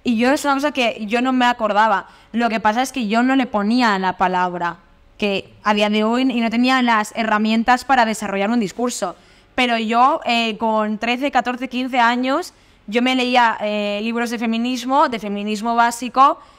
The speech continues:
Yo, mm, eh, era una niña relativamente empoderada. Em, incluso leyendo mi diario de cuando tenía en, entre diez y quince años,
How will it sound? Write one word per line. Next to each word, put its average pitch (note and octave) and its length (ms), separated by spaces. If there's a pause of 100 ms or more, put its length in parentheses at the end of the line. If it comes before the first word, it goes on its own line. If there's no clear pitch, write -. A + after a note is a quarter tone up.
(120)
Yo, A#3+ 560
mm, A#3+ 420
eh, A3 540
era A#3 300
una A#3+ 200
niña B3 220
relativamente A3+ 560
empoderada. A3+ 840 (480)
Em, A3 500 (800)
incluso B3 720
leyendo B3+ 480
mi E4 120
diario B3+ 380
de B3+ 80
cuando A#3 220
tenía B3 400
en, A3+ 100
entre A3 320
diez A#3+ 280
y D#4 60
quince C4 320
años, A#3 520